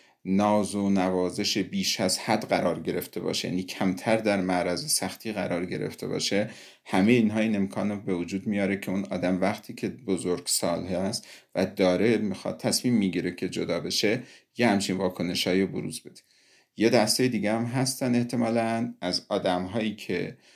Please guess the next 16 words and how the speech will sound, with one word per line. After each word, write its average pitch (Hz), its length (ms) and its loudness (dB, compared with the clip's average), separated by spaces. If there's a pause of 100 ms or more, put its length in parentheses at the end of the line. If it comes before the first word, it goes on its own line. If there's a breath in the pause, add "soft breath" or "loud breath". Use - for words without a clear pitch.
(160 soft breath)
ساختار 95 1080 2
روانی 92 640 0
بالغتری 98 760 0
دارند، 87 680 0 (600 soft breath)
اما، 104 640 2 (120)
اه، 95 140 0 (200)
این 131 360 4 (100)
اتفاق، - 960 -2 (260)
این 107 260 2
اتفاقه، 95 880 -4
بعضی، 120 300 4
آخه - 200 -2
بعضی 117 340 4
از 113 160 0
اتفاقا 98 580 -2
هست، 113 420 -2